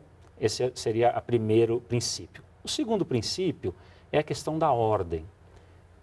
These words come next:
Por incrível que pareça, eh, a, o sistema, ele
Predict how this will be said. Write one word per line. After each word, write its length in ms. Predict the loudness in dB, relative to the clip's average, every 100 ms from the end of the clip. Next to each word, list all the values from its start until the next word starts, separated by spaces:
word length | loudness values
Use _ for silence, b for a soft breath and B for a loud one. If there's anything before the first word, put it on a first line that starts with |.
| 0
Por 160 | 2 2
incrível 360 | 2 2 2
que 140 | -2 0
pareça, 640 | 2 4 2 2 -6 -14 -20 -20 -12
eh, 680 | -6 -4 -4 -4 -6 -8 -12 -16 -20 -20 -20 -16 0
a, 240 | 0 0
o 160 | -4 -2
sistema, 840 | -2 -4 -2 4 4 4 -2 -4 -6 0
ele 220 | 2 0